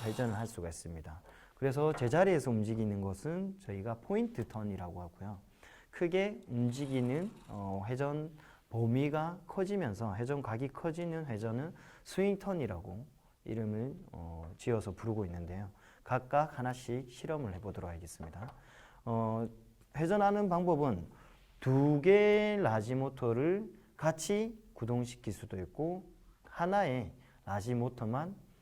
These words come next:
음, 구동시키면서 로봇을 회전시켜 볼 수가 있습니다. 어, 지금 자회전하는 프로그램을 한번 보면 프로그램이 시작될 때 동작 모터를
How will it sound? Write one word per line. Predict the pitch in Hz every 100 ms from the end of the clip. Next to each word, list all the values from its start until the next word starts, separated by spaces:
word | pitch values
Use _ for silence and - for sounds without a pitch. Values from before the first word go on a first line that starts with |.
| _ _ 95
음, | 95 90
구동시키면서 | 113 120 117 - 117 107 101 143 185 220 - - - -
로봇을 | 101 110 107 - 175 143
회전시켜 | 101 113 110 - - 113 110 - - - -
볼 | 123
수가 | 127 92 87
있습니다. | - 90 85 92 95 - _ _ _ _ _ - - - - - - - - - - - - _ _ -
어, | 107 101 98 98 98 98 101 98 107 104
지금 | - 117 131 139 139 135 127 107
자회전하는 | - 104 120 160 196 202 175 156
프로그램을 | - 131 127 131 127 120 113
한번 | 110 107
보면 | 110 120 101 101 95 80 - - - - -
프로그램이 | - 143 151 170 165 156 151
시작될 | 120 113 123 127 107 98 -
때 | 151 175 214 233 - - _
동작 | - 107 104 131
모터를 | 139 156 156 143 131 160 180